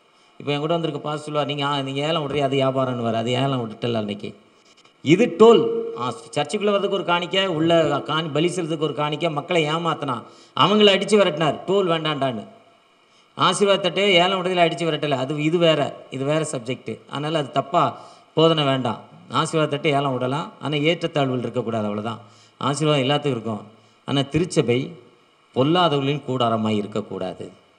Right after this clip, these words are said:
கயவர்களின் இருப்பிடமாய் இருக்கக்கூடாது. இந்த விடுதலை கிடைச்சிருக்கா? கயவர்களின் கூடாரம்னா ஒரு ஐயர் குடிக்கிறார், ஆ, ஐயர் குடிக்கிறார், இன்னொரு ஐயர்கிட்ட கே-, "ஏன்டா அவர் குடிக்கிறார்?" அவர் சொன்னாரு,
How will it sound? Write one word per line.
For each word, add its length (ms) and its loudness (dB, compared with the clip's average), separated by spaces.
கயவர்களின் 540 6
இருப்பிடமாய் 580 4
இருக்கக்கூடாது. 600 -2
இந்த 180 -2
விடுதலை 360 -2
கிடைச்சிருக்கா? 520 -8
கயவர்களின் 540 6
கூடாரம்னா 720 4
ஒரு 120 4
ஐயர் 340 4
குடிக்கிறார், 380 2
ஆ, 60 2
ஐயர் 560 6
குடிக்கிறார், 300 2
இன்னொரு 280 2
ஐயர்கிட்ட 240 0
கே-, 220 0
"ஏன்டா 60 -2
அவர் 240 0
குடிக்கிறார்?" 360 0
அவர் 240 2
சொன்னாரு, 460 0